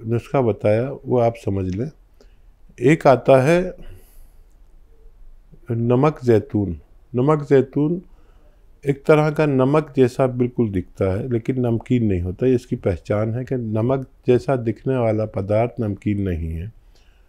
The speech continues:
तो ये ले लीजिए आप, सौ, सौ दो सौ ग्राम खरीद लें, आपकी बीमारी के लिए काफ़ी होना चाहिए। दस बारह रुपये रोज़ का, पन्द्रह रुपये रोज़ का इलाज है। एक या दो चुटकी सुबह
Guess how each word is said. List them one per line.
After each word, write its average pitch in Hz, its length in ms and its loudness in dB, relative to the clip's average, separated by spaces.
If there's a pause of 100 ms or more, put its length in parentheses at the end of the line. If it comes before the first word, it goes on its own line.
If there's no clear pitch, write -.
(400)
तो 127 260 6
ये 151 160 6
ले 160 160 6
लीजिए 147 300 4
आप, 139 320 8
सौ, 123 340 2 (220)
सौ - 180 -4
दो 127 140 2
सौ 123 180 -2
ग्राम 120 260 0
खरीद 104 340 -4
लें, 135 120 -4 (880)
आपकी 131 280 0
बीमारी 120 440 2
के 110 120 -6
लिए 117 160 0
काफ़ी 113 360 -2
होना 95 260 -2
चाहिए। 87 360 -6 (840)
दस 123 120 -2
बारह 131 260 2
रुपये 131 260 -2
रोज़ 120 320 -2
का, 120 80 -4 (1300)
पन्द्रह 117 280 0
रुपये 113 240 -2
रोज़ 110 280 -2
का 107 100 -2
इलाज 90 440 -2
है। 87 120 -12 (1000)
एक 147 200 4 (100)
या 139 120 4
दो 127 180 4
चुटकी 127 460 -6
सुबह 123 380 2